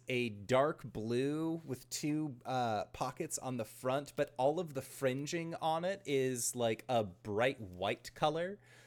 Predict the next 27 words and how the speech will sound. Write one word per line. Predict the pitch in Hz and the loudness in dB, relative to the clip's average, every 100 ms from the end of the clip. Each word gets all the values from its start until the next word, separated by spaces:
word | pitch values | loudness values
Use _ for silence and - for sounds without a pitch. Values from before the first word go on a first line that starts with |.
| - | -8
So | - 135 | 2 2
it | 127 | 2
has | 123 127 127 127 | 2 4 4 2
this | 139 117 | 0 2
very, | 120 117 120 117 117 110 | 2 4 2 0 0 0
uh, | 113 110 101 98 92 | 2 2 4 2 2
I | 110 | 2
wanna | 110 113 120 | 2 2 0
say, | 113 113 101 95 95 92 | 0 2 2 2 0 -2
um, | 95 92 90 90 92 - _ _ _ _ _ _ _ - - | -2 -2 -4 -8 -12 -16 _ _ _ _ _ _ _ -10 -2
uh, | 117 110 92 | 0 0 0
rodeo | 101 110 120 127 131 139 - - _ _ | 0 0 2 2 2 0 -4 -18 _ _
kind | - 143 127 | 2 4 4
of | 107 - | 0 -2
look | 104 117 - - | -2 -2 -4 -4
to | 143 123 | 0 2
it. | 135 131 - - - - - | 2 0 -10 -20 -20 -8 2
Um, | 131 123 117 110 120 | 6 8 6 4 2
and | 147 135 | 4 4
his | 120 120 | 2 -4
hat | - - 262 98 - - | -4 -2 0 0 -6 -6
is | 131 107 | -4 -4
just | 101 135 127 - | 2 2 4 -2
a | 120 | -2
little | 113 123 131 131 | 2 4 4 2
crisper. | - 139 135 - 156 156 160 - - - | 0 0 0 -2 -2 -2 -4 -14 -20 -2
Um, | 123 131 131 127 123 | 4 6 6 4 0